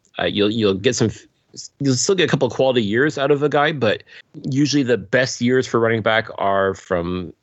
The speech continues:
twenty-three to thirty. After that, it just drops off. And I'm sure that was very much a concern for Kavis, was that Suddy's not a young man anymore. Uh, he ha-, has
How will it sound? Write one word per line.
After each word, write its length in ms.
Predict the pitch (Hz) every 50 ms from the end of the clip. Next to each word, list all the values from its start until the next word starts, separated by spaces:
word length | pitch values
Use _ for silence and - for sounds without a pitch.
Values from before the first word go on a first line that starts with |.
| _ _ _ _ _
twenty-three 760 | - - 113 123 123 123 117 - - 113 113 120 117 113 113 110
to 180 | - - - 92
thirty. 460 | - - 98 87 80 73 65 - - -
After 320 | - 95 110 113 - 127
that, 240 | 110 110 110 113 - -
it 120 | 113 95
just 280 | - 104 98 - - -
drops 400 | - 95 98 98 98 98 - -
off. 340 | 85 76 - - - - - - - - - - _ _ -
And 120 | 98 98
I'm 100 | 95 92
sure 220 | 90 - 127 123 113
that 160 | 117 117 113
was 180 | 120 110 92
very 200 | 95 107 110 110
much 200 | 104 110 107 -
a 20 | -
concern 320 | - 104 101 - 107 101
for 120 | - - 95
Kavis, 440 | - 104 101 101 101 98 - -
was 360 | 98 90 90 90 85 - - -
that 460 | 90 87 85 - - - - - - - _ _ _ _ _ _ _ -
Suddy's 600 | - - - 117 107 113 117 110 98 - - -
not 180 | 113 104 107 113
a 80 | 117 113
young 220 | 110 110 117 117
man 180 | 113 113 117 117
anymore. 540 | 117 117 120 113 117 117 120 123 123 123 - - - - - - - _ -
Uh, 160 | - 71 69
he 220 | 76 87 92 98
ha-, 160 | 117 107 - 92
has 360 | 101 117 113 101 - -